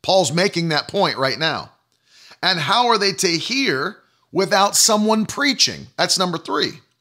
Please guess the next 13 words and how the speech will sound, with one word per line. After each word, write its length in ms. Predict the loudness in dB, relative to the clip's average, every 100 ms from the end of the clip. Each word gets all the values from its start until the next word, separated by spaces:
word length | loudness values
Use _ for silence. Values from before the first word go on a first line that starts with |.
| _ _ _ _ _ -20 -16 -2
"And 200 | -2 0
how 260 | 2 2
are 120 | 2 2
they 140 | 2
to 100 | 0
preach 600 | -4 -8 -2 -2 -2 -4 -2
unless 480 | 0 0 0 0 2
they 200 | 2 4
are 340 | 4 2 -4 -4
sent?" 560 | -2 0 -2 -4 -12 -10
That's 200 | -6 -4
number 180 | -6 -8
four. 340 | -8 -10 -12